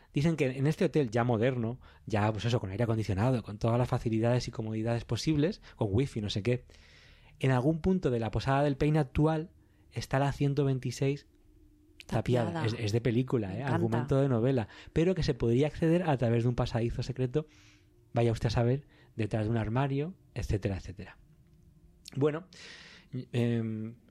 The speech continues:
Speaker 1: como digo, mm, ya sería inaccesible,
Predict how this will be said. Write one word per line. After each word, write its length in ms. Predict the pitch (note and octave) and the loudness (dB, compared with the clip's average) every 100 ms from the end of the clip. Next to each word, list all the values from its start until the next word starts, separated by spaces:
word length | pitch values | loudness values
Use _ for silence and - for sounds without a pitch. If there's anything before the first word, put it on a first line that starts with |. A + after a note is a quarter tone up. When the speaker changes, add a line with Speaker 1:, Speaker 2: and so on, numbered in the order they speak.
| - - | -20 -4
Speaker 1:
como 220 | A#2+ A#2+ | 0 2
digo, 300 | C3 A#2+ - _ - - | 2 0 -4 _ -20 -16
mm, 340 | A2+ G2+ G2+ G#2 A2 | -10 -10 -10 -14 -4
ya 140 | B2 | -2
sería 220 | C#3+ B2+ | 0 2
inaccesible, 720 | B2+ B2+ C3 - F3 D#3 A3+ | 2 0 0 0 2 2 0